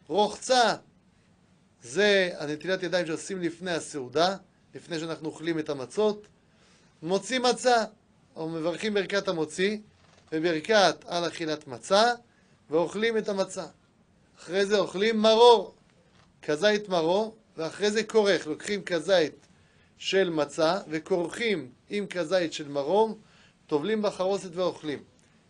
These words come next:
זה כורך. אחרי זה שולחן עורך, שולחן עורך עם המאכלים, עם התבשילים. צפון, זה האפיקומן שאנחנו אוכלים בסוף הסעודה.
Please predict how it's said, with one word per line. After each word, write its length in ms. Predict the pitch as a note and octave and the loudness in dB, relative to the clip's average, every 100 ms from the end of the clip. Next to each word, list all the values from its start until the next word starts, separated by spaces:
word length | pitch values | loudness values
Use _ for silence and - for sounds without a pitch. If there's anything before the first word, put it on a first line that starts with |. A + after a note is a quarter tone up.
| _ | _
זה 180 | C3+ F#3 | -4 -4
כורך. 560 | F#3 F3+ F#3+ A#3 - _ _ _ _ _ - | -2 2 2 2 -4 _ _ _ _ _ -20
אחרי 360 | - E3 G3+ | -12 0 0
זה 160 | G3+ A#3 | 2 0
שולחן 440 | A3 G3 - G#3+ | 2 -2 2 2
עורך, 440 | G#3+ G#3 F#3 - - | 4 2 2 -2 -12
שולחן 320 | - - F3 | -18 -12 -8
עורך 440 | D3+ E3+ G3+ F#3 - | -4 -2 -2 -4 -10
עם 140 | D3 | -8
המאכלים, 800 | D3 D3+ D3 D#3 D#3 G#3 G#3+ G3 - _ _ D#3 | -4 -2 -2 -2 0 2 0 -4 -16 _ _ -4
עם 140 | D#3+ | -2
התבשילים. 800 | D#3 D3+ A#2 - D#3+ A3+ A3+ G3+ - _ _ _ _ _ _ | 0 -2 -2 -2 2 2 0 -4 -14 _ _ _ _ _ _
צפון, 680 | - E3+ E3 B3 A3+ D#3 G#2 _ _ _ _ _ _ _ | -2 -2 0 0 0 0 -8 _ _ _ _ _ _ _
זה 200 | C3 D#3 | -2 2
האפיקומן 760 | E3 D#3 - E3 D3+ D3+ F#3+ F#3+ | 4 2 -2 -8 -4 0 0 0
שאנחנו 320 | F3 D#3 D3+ | -6 -6 -8
אוכלים 300 | D3+ F3 E3+ | -8 -8 -6
בסוף 300 | C#3+ F3+ D3+ | -8 -10 -10
הסעודה. 580 | D3 - B2 C3 F#3 | -12 -12 -4 4 4